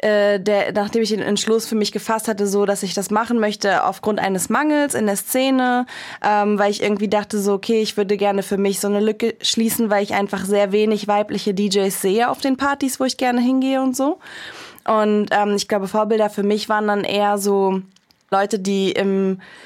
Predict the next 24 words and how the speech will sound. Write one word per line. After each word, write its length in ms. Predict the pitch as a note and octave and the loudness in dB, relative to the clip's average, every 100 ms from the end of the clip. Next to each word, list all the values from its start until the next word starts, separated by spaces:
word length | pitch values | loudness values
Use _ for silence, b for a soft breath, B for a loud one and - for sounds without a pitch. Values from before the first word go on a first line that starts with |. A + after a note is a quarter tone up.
| B B | B B
akademischen 800 | - A#3 G#3+ A#3 A#3 A3 A3+ G#3+ | -4 -2 2 2 2 2 2 2
Bereich 420 | G#3 G3 G3 G3 | 2 2 0 0
was, 220 | G3 G3 | -2 -2
äh, 380 | - G3 F#3 - | 0 0 0 -2
gerissen 460 | F#3+ G3 G3+ - G3 | -4 -2 -2 -2 0
haben, 460 | G3 F#3+ F#3 F#3+ | 2 2 2 2
weil 100 | F#3+ | 2
ich 100 | F#3 | 0
hab, 160 | G#3 - | -2 -2
äh, 160 | G3 F#3+ | -2 0
Politik 440 | G#3+ G3+ A3 G#3 | 0 0 -2 0
und 100 | G3 | -2
Sozialwissenschaften 840 | G3 F#3+ G3 F#3 - G3+ F#3+ F#3+ | -2 0 -2 0 -2 -2 -4 -4
studiert 720 | F#3 - F3 F#3 F3+ F3 F3 | -6 -6 -2 0 2 2 0
oder 340 | F#3 F#3 - F#3 | 0 2 2 0
auch 120 | E3+ | -2
so 240 | - F#3 | -2 0
aktivistisch, 1000 | - - - F#3+ G3+ - G3 F#3+ F#3+ - - | 0 -4 -4 0 -2 0 2 2 2 0 0
ähm, 540 | F#3 F3+ F3+ F3+ E3 - | -2 0 0 -2 -4 -2
Dinge 180 | G3 F#3+ | 0 2
bewegt 460 | F3+ E3+ F3+ E3+ | 0 0 0 0
haben 340 | F#3 F3+ F3 F3 | -2 0 0 -2
und 140 | F3 | -2
so. 260 | - F3 | -2 0